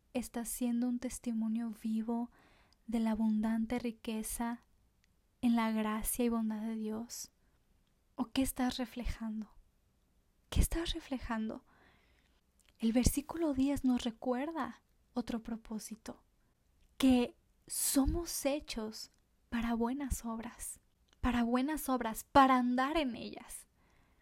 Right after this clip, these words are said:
¿Cuántas buenas obras dejamos de ejercer cuando dejamos que la depresión, que la angustia, que la duda invadan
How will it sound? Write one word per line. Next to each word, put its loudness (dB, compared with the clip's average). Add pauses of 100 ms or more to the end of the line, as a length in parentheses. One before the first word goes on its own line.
(800)
¿Cuántas 6
buenas -2
obras -2
dejamos -2
de -4
ejercer -6 (580)
cuando 2 (560)
dejamos 0 (500)
que 0
la 0
depresión, 2 (480)
que -2
la 2
angustia, -4
que -4
la 0
duda -4
invadan 2